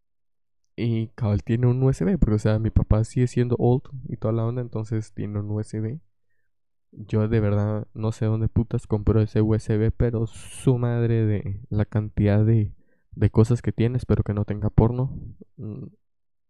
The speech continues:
me sería muy raro que tuviera porno, pero igual. Em, pues tenía esta memoria U S B, cabal la conectó a su compu y yo dije, bueno, debe tener poquitas y la mamá, mucha, o sea, yo no sé qué putas hacía mi papá, pero tiene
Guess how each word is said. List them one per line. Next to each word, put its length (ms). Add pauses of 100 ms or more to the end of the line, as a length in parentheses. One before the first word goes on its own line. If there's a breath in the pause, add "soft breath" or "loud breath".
(120)
me 160
sería 380
muy 140
raro 260
que 100
tuviera 280
porno, 260
pero 180
igual. 260 (600 soft breath)
Em, 880
pues 220
tenía 260
esta 640 (480)
memoria 420
U 100
S 200
B, 200 (200)
cabal 280
la 80
conectó 300
a 40
su 120
compu 320
y 40
yo 60
dije, 180
bueno, 220
debe 180
tener 300
poquitas 560
y 40
la 60
mamá, 300 (460 soft breath)
mucha, 360
o 60
sea, 380 (200)
yo 140
no 60
sé 120
qué 100
putas 300
hacía 200
mi 120
papá, 260
pero 200
tiene 380